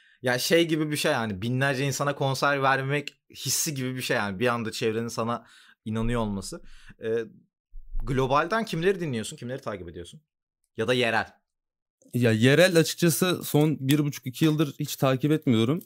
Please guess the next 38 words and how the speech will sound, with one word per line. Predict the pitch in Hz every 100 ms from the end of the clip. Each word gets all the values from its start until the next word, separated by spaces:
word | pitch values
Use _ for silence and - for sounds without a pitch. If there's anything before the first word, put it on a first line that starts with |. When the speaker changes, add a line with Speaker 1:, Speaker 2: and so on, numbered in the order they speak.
| -
Speaker 2:
Hani | 113 110
şöyle | 147 151 123
takip | 110 98 101
etmiyorum | 95 101 92 90
ama. | 101 143 175 _
Hani | - 104
çıkan | - - 156
işlere | - 160 165 156
böyle | 160
Instagram'da | 147 131 - 147 147 156 151 151
snippet | - - 147 165 -
tarzı | 151 151 139
bakıyorum. | 131 131 185 151 175 _ _
Hani | 107 110
hoşuma | 117 139 143
giden | 139 147
bir | 147
şey | 156 151
varsa | 156 -
açıyorum. | 107 117 110 110 151 _ _ _ _ _ _ _ _ _ _ _ -
Albüm | 131 127 151 175
olarak | 165 165 185 -
son | 156 165 -
No | 127 131 143 135
bir'i | 147 147
dinledim | 123 101 98
mesela. | 98 95 113 135
Bir | 139
de | 127
Da | 123
Poet'i | 143 139 135
dinledim. | 113 95 90 120 - _ -
İkisi | 117 - 123
de |
gerçekten | 127 120 123 113 127 123 - _ _ _ -
ben | 123
hani | 135 156
böyle | 143 151 151